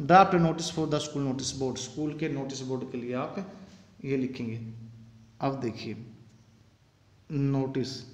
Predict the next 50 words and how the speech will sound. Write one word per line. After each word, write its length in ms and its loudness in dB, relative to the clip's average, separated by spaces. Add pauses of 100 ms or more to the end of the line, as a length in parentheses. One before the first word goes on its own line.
(300)
अब 180 4
ये 60 8
lost 180 6
and 160 2
found 320 2
का 80 0
नहीं 120 0
है, 60 -2
पहले 260 2
हमें 200 0
lost 260 2
and 160 -4
found 380 -4
था, 300 -2
उसके 280 -2
लिए 340 2
अलग 220 4
से 140 0
notice 300 -4
board 200 -4
है, 160 -6 (300)
तो 80 4
ये 120 8 (240)
दूसरा 340 -2
सूचना 400 -6
पट 280 -8
है 80 -4
आपके 340 -6
school 220 -6
का, 340 -6 (340)
इस 100 -8
पे 140 -4
आप 140 -2
लिखेंगे 320 -6
art 300 -4
club, 280 -6
फिर 100 -4
date, 320 -2
फिर 240 -6
वही 180 -4
starting 640 -10
करेंगे। 220 -6 (580)
"The 140 10
Arts 280 10
Club 180 8
of 160 4
the 100 6
school 220 2
is 160 4
organizing 680 2